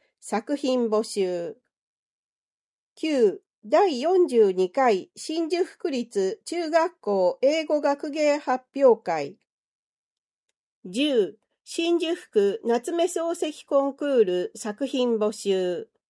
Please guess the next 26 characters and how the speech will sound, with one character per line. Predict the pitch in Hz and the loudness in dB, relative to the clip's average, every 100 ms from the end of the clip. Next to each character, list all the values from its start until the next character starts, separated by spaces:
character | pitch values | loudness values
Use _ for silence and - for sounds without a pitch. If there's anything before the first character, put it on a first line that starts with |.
| _ _ _ _ _ _ _ _ _ _ _ _ 202 | _ _ _ _ _ _ _ _ _ _ _ _ -10
十 | 196 277 269 | -4 0 0
一、 | 254 208 226 220 214 _ _ 202 | -2 -4 -2 0 -2 _ _ -6
令 | 285 339 | -2 0
和 | 349 339 | 2 0
八 | 330 339 302 | 0 -6 -2
年 | 311 269 202 | 0 0 0
度 | 180 180 - _ _ | -2 -4 -8 _ _
新 | - - 339 320 | -12 -4 -2 -2
宿 | 330 349 - | -2 -4 -2
区 | 208 208 - | 2 2 0
子 | - 254 | -2 0
ど | 320 | 2
も | 330 330 | 0 0
環 | 349 330 320 | 0 -2 -2
境 | 320 320 311 | -4 -4 -2
絵 | 320 302 | -2 0
画 | 302 302 | 0 -2
コ | 320 311 | -2 -2
ン | 294 | 0
テ | 214 | 0
ス | 247 - | -2 -4
ト | 185 180 - | -4 -4 -6
作 | - 214 277 | -12 -6 -6
品 | 269 247 226 | -2 0 0
募 | 208 | -2
集。 | 208 - 196 180 175 - | -4 -4 -4 -4 -6 -12